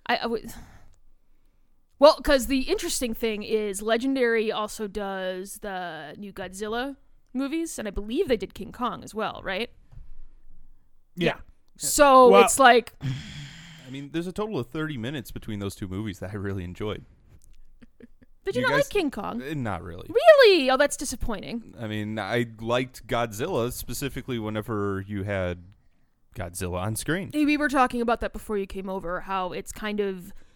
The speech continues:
Speaker 1: it's a promise of things to come.
Speaker 3: Mm-hmm.
Speaker 1: There's a check written with this new movie,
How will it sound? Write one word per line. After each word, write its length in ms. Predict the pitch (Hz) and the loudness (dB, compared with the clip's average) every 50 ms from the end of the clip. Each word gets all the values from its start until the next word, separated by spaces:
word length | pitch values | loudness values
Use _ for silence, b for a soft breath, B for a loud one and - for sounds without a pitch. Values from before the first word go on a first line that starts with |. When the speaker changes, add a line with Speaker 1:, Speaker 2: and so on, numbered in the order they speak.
| _ _ _ _ _ _ _ - - | _ _ _ _ _ _ _ -4 2
Speaker 1:
it's 220 | - 240 247 - | 4 4 6 6
a 40 | 254 | 4
promise 460 | - - - 269 262 262 285 302 - | 2 6 6 8 8 8 6 4 2
of 80 | 247 240 | 0 0
things 320 | - - 269 254 269 - - | 0 2 2 2 2 0 -2
to 100 | - 262 | -8 -6
come. 260 | - 269 277 311 370 415 440 427 - - - | -4 -2 -2 -2 -2 -4 -6 -8 -10 -14 -14
Speaker 3:
Mm-hmm. 220 | - 98 104 104 110 - - | -12 -10 -10 -10 -10 -8 -4
Speaker 1:
There's 180 | - 226 - | -2 -2 -2
a 60 | 240 | -2
check 320 | - - - 320 285 - - | -4 -2 -2 -2 -2 -2 -2
written 280 | 330 269 - 285 320 | -4 -2 -2 -4 -4
with 140 | 311 294 - | -4 -4 -4
this 180 | - 269 - - | -4 -6 -4 -2
new 140 | 269 277 277 | -2 -2 -2
movie, 380 | 294 311 330 370 381 392 370 | -2 -4 -4 -4 -4 -6 -6